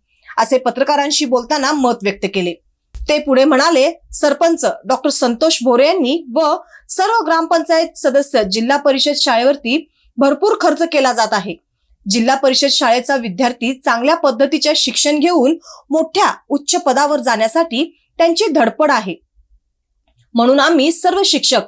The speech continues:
त्यांना चांगले घडविण्यासाठी प्रत्येक रविवारी सकाळी नऊ ते बारा या वेळेत शाळा चालू ठेवून विद्यार्थी घडवित आहोत, असे आपले मनोगत व्यक्त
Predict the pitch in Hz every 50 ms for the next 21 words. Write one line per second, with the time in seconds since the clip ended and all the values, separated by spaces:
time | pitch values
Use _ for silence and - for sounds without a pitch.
0 | _ - 294 311 311 302 330 330 330 - 240 233 240 277 311 311 294 254 262 277
1 | 277 277 277 285 349 349 349 - 240 285 339 - _ _ _ - _ _ - 302
2 | 330 330 330 403 415 415 339 294 277 269 302 294 311 285 302 339 - - - -
3 | - - - - - - - 175 - 269 285 302 294 277 294 294 277 214 190 -
4 | _ - 302 302 247 269 233 220 220 196 160 - - 185 208 220 220 233 233 302
5 | 330 285 240 - - _ - - _ - - - 302 294 330 392 381 - - 285
6 | 262 285 339 330 339 403 320 240 254 311 285 220 262 262 208 254 339 370 392 381
7 | 381 392 302 320 262 220 214 233 190 226 196 185 196 175 - _ _ _ _ _
8 | _ - - - - 247 277 262 - 226 - - 247 262 254 247 240 262 302 311
9 | 269 330 - - 226 233 226 - -